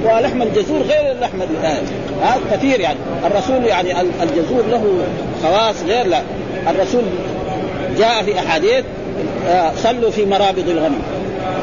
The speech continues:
ثم نهى عن الصلاة في مرابض الإبل. ليه؟ مع أن روث الإبل وروث ال-، ال-، ال-، ال-، ال-، الغنم طاهر. ومع ذلك ليه؟ لأن الإبل غير، أول خلقت من الشياطين،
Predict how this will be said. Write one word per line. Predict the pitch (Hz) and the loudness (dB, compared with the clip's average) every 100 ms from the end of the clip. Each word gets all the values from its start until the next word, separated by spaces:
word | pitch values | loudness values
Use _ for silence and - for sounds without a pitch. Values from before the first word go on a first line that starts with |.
| 180 170 - 180 - 214 190 185 - - - - - - - - | -4 -4 -4 -4 -6 -4 -4 -4 -4 -6 -6 -6 -6 -6 -6 0
ثم | 233 262 | 2 4
نهى | 269 247 226 240 226 | 4 2 0 0 0
عن | 214 | -2
الصلاة | 185 196 220 | -2 0 0
في | 202 | 0
مرابض | 185 190 180 | 2 2 2
الإبل. | 160 147 139 110 - - - - - 147 190 | 0 0 0 -2 -4 -6 -4 -4 -4 -2 2
ليه؟ | 240 240 220 - - - - - 160 | 4 4 -2 -6 -6 -4 -4 -2 0
مع | 190 | 2
أن | 233 | 2
روث | 226 240 277 254 | 2 4 2 2
الإبل | 240 - 240 220 226 - 151 | 0 0 2 2 0 -2 -4
وروث | 185 247 269 262 | 2 2 2 2
ال-، | 226 190 185 | 0 2 0
ال-، | 175 170 | 0 0
ال-، | 156 165 | 0 2
ال-، | 170 165 156 135 - - - 160 | 2 2 2 2 -2 -4 0 2
ال-، | 151 | 2
الغنم | - 180 180 139 110 - | 2 2 2 0 -2 0
طاهر. | 320 294 190 - - - - 240 | 2 2 0 -6 -6 -6 -2 0
ومع | 262 220 | 2 2
ذلك | 208 202 180 185 | 2 0 0 2
ليه؟ | 226 | 0
لأن | 202 220 262 233 | 0 0 0 0
الإبل | 190 240 240 208 | -2 0 0 2
غير، | 220 254 - 185 | 2 2 0 0
أول | 214 190 214 | 2 2 2
خلقت | 220 190 180 | 0 0 0
من | 165 | 0
الشياطين، | 143 170 160 160 | 2 0 0 -2